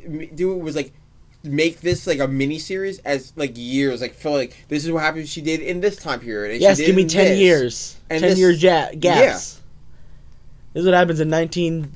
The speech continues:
Speaker 2: uh, thirty. This is what happens in nineteen forty, nineteen fifty,
Speaker 1: 'Cause the
Speaker 2: and then it
Speaker 1: problem
Speaker 2: leads
Speaker 1: is,
Speaker 2: up to eighty.
Speaker 1: remember, this is nineteen eighty-four. She fought in World War One. Did she not fight in World War Two? You get a whole issue where she fought and met the Justice Society in the Brock movie.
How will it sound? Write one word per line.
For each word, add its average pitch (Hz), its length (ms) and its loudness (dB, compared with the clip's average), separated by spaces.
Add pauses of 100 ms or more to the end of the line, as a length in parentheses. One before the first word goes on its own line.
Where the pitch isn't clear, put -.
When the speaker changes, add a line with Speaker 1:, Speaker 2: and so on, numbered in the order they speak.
(120)
Speaker 2:
uh, 147 360 4
thirty. 143 400 2
This 131 80 -4
is 147 60 -8
what 165 60 2
happens 151 120 -2
in 160 40 -4
nineteen 160 220 -4
forty, 147 280 4
nineteen 151 240 -6
fifty, 208 100 2
Speaker 1:
'Cause 208 160 4
the - 60 4
Speaker 2:
and 156 60 0
then - 60 2
it - 40 4
Speaker 1:
problem 214 140 2
Speaker 2:
leads 170 100 4
Speaker 1:
is, 160 40 4
Speaker 2:
up 147 100 2
to 160 140 0
eighty. 135 220 -2
Speaker 1:
remember, 180 460 2 (340)
this 180 160 -4
is 190 80 -6
nineteen 190 340 -2
eighty-four. 175 540 -2
She 156 160 -10
fought 190 240 2
in 165 80 0
World 165 240 2
War 180 80 0
One. 120 260 -4
Did 113 80 -14
she 123 120 -10
not 127 260 -6
fight 156 140 -4
in 175 60 -6
World 170 80 -4
War 185 220 0
Two? 214 340 -4 (400)
You 139 120 -4
get 190 180 6
a 180 60 4
whole 185 220 0
issue 185 180 -4
where 180 100 0
she 175 140 -8
fought 180 260 0
and 143 140 -2
met 156 180 -2 (220)
the 131 100 -6
Justice 139 240 -4
Society 135 380 -2
in 127 60 -8
the 120 40 -8
Brock 127 280 -2
movie. 98 340 -10